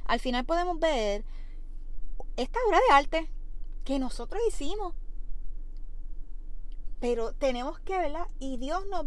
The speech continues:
ve perfecto, Dios nos ve como, olvídate, su mejor, mayor creación. Recuerden en el episodio ape-, anterior que hablamos sobre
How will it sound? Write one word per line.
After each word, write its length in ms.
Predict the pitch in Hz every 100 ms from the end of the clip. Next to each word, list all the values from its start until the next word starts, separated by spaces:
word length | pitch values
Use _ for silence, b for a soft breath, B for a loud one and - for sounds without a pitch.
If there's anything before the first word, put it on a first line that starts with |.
| 240
ve 200 | 285 359
perfecto, 800 | - 190 - 285 302 - 226 214
Dios 260 | 233 285
nos 260 | 349 339 294
ve 240 | 277 359 b b b b -
como, 240 | 311 285
olvídate, 560 | 269 240 339 311 - - - - - - - -
su 280 | - 294 285
mejor, 460 | 277 262 277 330 - 254
mayor 540 | 247 233 233 269 -
creación. 800 | 359 339 320 - 311 381 349 214
Recuerden 500 | 233 226 247 294 339
en 120 | 349
el 60 | 311
episodio 380 | 262 240 254 277
ape-, 220 | 330 320 -
anterior 600 | 247 247 247 254 262 294
que 80 |
hablamos 360 | 320 240 247 311
sobre 360 | 302 285 262